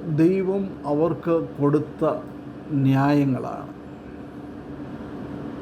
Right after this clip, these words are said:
ഇരുപത്തിയൊന്ന് മുതൽ ഇരുപത്തിമൂന്ന് വരെയുള്ളതായ അധ്യായങ്ങളിൽ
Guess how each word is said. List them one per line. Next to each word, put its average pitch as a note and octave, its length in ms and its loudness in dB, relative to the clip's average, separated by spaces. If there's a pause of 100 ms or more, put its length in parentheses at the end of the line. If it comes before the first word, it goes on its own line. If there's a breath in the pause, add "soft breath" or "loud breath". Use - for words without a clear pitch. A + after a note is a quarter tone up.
(2500)
ഇരുപത്തിയൊന്ന് G3+ 640 4
മുതൽ F#3 340 2
ഇരുപത്തിമൂന്ന് F#3+ 1400 0
വരെയുള്ളതായ F3 560 4
അധ്യായങ്ങളിൽ D3+ 800 2